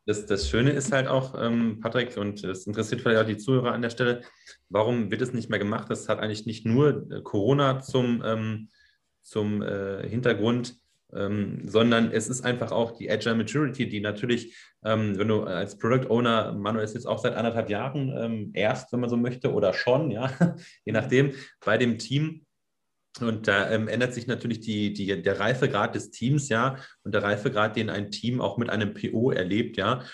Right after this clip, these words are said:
Und von daher, ähm, bin ich da völlig d'accord, Manuel. Das brauchen wir nicht mehr, diese, äh, diese, äh, physische, äh, ähm, den physischen Krückstock an der Stelle da, ähm, in Form von, äh, der Doppelarbeit, ja. Äh, mittlerweile haben wir da, ähm, denke ich, äh,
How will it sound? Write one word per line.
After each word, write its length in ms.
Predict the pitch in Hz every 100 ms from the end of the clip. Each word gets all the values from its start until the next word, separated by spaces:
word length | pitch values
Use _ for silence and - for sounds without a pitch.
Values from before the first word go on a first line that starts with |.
| -
Und 120 | - 101
von 180 | 113 101
daher, 360 | 95 113 107
ähm, 240 | 101 98 87
bin 100 | 107
ich 100 | 107
da 100 | 95
völlig 260 | - 143 135
d'accord, 320 | 104 - 139
Manuel. 380 | 101 104 104 101
Das 380 | 95 87 95 -
brauchen 280 | 98 113 127
wir 60 |
nicht 240 | 123 160 131
mehr, 120 | 107
diese, 280 | 95 98 98
äh, 280 | 98 95 90 -
diese, 280 | - 98 90
äh, 500 | 87 92 87 95 -
physische, 800 | - 131 135 131 117 98 98 92
äh, 40 | - - - _
ähm, 400 | 104 95 92 90
den 160 | 87 101
physischen 400 | - 135 131 110
Krückstock 420 | - 170 - 139
an 100 | 117
der 60 | 120
Stelle 260 | - 127
da, 360 | 120 117 117 -
ähm, 360 | - 107 104 98
in 160 | 90 104
Form 300 | - 113 117
von, 420 | - 110 107 - - -
äh, 160 | - 98
der 120 | 101
Doppelarbeit, 720 | 101 113 135 107 92 90 85 95
ja. 240 | 104 113 - - _
Äh, 80 | 90
mittlerweile 720 | 101 98 95 95 110 120 95
haben 140 | 107
wir 60 | 107
da, 300 | 98 - 95
ähm, 340 | 92 90 95
denke 180 | 95 98
ich, 140 | 95
äh, 220 | - 85